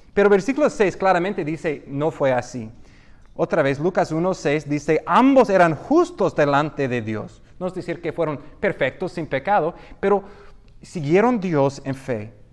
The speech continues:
Y se conducían intachablemente en todos los mandamientos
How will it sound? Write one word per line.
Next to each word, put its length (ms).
Y 140
se 240
conducían 840
intachablemente 1400
en 220
todos 420
los 140
mandamientos 920